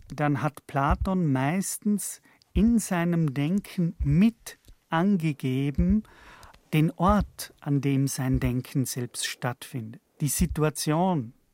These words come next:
der Markt, vor den Stadtmauern, in den Stadtmauern.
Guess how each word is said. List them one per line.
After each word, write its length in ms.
der 80
Markt, 840
vor 260
den 200
Stadtmauern, 880
in 280
den 200
Stadtmauern. 760